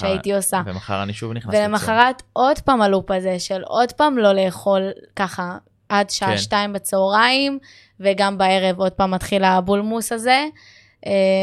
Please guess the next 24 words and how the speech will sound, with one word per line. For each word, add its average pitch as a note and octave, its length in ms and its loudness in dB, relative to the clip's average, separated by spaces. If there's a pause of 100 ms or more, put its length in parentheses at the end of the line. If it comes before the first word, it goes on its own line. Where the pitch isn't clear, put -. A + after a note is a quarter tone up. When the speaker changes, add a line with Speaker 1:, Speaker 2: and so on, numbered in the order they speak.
Speaker 1:
ובעצם A3 240 0
זה D4 140 2
לופ D4+ 160 0
שאתה C4+ 240 2
לא C4 80 6
יוצא C4 240 2
ממנו B3 160 2
עד A3 180 2
שאתה A#3 220 4
לא G#3+ 100 4
מקבל G#3 280 2
איזושהי G#3 320 2
הדרכה F#3+ 380 0
שהיא G#3 180 -4
מקצועית, G#3 640 0 (720)
ובעצם G3 280 -2
מה G3+ 160 -4
שאני G#3+ 240 -2
נותנת G#3 380 -2
למתאמנים F#3 580 -2
ולמתאמנות F#3+ 600 0
שלי, D4 300 -2 (360)
שזה F#3 280 -6
באמת G3+ 480 0